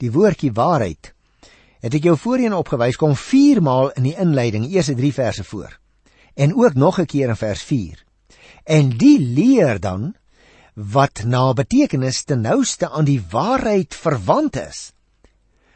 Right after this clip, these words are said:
kom 'n verdere drie keer voor in vers nege en vers tien. Die inhoud van hierdie waarheid, of hierdie leer, as jy dit ook so wil noem, is dus baie duidelik. Die inhoud is die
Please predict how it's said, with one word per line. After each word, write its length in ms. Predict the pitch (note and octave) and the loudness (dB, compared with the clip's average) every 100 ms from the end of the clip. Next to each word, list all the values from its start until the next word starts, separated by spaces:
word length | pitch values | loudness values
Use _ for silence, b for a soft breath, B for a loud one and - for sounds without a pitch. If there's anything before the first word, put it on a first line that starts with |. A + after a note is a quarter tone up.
| _ | _
kom 160 | D3 C#3+ | 0 0
'n 80 | |
verdere 400 | B2+ F#3 F#3 C#3+ | 2 0 2 0
drie 200 | G2 C3 | 0 0
keer 240 | F3+ C#3+ A#2+ | 0 -2 -4
voor 200 | D3 C3 | -4 -4
in 80 | G#2 | -4
vers 200 | A2+ G2 | -6 -4
nege 300 | G#2+ A#2 G#2+ | -4 -4 -8
en 120 | F#2 | -12
vers 220 | G2+ F2 | -12 -12
tien. 240 | - F2+ - _ _ _ _ _ _ _ B B D#3 - | -12 -12 -16 _ _ _ _ _ _ _ B B -16 0
Die 180 | E3+ A3 | 2 4
inhoud 480 | C#4 E4+ D#4 G#3 | 2 4 4 2
van 180 | - G3 | 0 0
hierdie 240 | E3 D#3+ A#2 | 2 0 2
waarheid, 480 | A#2+ C#3+ B2+ A2+ | 2 2 0 -2
of 140 | C3 C3 | -4 0
hierdie 260 | D#3+ E3 | 2 4
leer, 540 | C#3+ C3+ F3 G3+ D#3 C3 | 4 4 4 4 2 0
as 140 | A#2 | -2
jy 60 | D3 | -2
dit 160 | A#2+ C3+ | -2 -4
ook 100 | - | -2
so 180 | F3+ | 0
wil 140 | A#2+ A2+ | 2 0
noem, 300 | A#2 F2+ D#2+ | -2 -4 -6
is 180 | - C3 | -2 0
dus 240 | G#2+ B2 F2 | 0 -2 0
baie 300 | A2 B2+ B2+ | 0 2 0
duidelik. 580 | G2 F2+ D#2+ D#2 - _ _ _ _ _ _ - | -4 -6 -10 -14 -18 _ _ _ _ _ _ -18
Die 140 | - | -4
inhoud 360 | F#3 D4+ G#3+ A2+ | 2 4 4 2
is 340 | G2+ - - _ _ _ _ _ _ _ _ _ _ _ _ _ | -4 -6 -14 _ _ _ _ _ _ _ _ _ _ _ _ _
die 160 | A#2 | -8